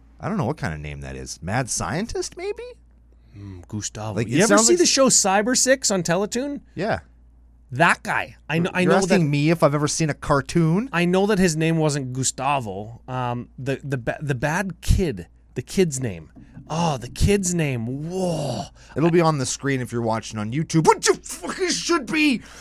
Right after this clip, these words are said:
Speaker 2: Yes. Joe works hard.
Speaker 1: Yes.
Speaker 2: <laughs> And he had to look up Cyber Six. He probably didn't know what it was.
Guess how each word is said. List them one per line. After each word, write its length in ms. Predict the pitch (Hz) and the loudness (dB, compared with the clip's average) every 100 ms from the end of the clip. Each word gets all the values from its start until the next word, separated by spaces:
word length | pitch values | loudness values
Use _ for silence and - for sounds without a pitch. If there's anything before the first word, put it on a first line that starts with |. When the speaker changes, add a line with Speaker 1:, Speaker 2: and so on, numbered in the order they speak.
| - - - - - - - | -18 -18 -16 -18 -20 -10 -2
Speaker 2:
Yes. 280 | 113 - - - - - | -2 -2 -10 -14 -16 -8
Joe 180 | - 135 | 0 4
works 260 | 135 131 - | 4 2 -2
hard. 260 | 117 101 - - | -4 -4 -10 -10
Speaker 1:
Yes. 320 | 95 120 160 | -2 0 2
Speaker 2:
<laughs> 20 | 156 | 2
And 120 | 156 | 4
he 80 | 151 | 4
had 160 | 143 143 | 4 2
to 80 | 139 | 2
look 260 | 131 139 | 0 0
up 100 | 147 | -2
Cyber 380 | - 113 117 120 | 0 0 0 -2
Six. 220 | 117 - | -4 -6
He 80 | 127 | -6
probably 220 | 120 120 | -2 -2
didn't 160 | 120 113 | 0 -2
know 100 | 107 | -2
what 80 | 98 | -4
it 80 | |
was. 320 | 110 107 104 | -4 -4 -6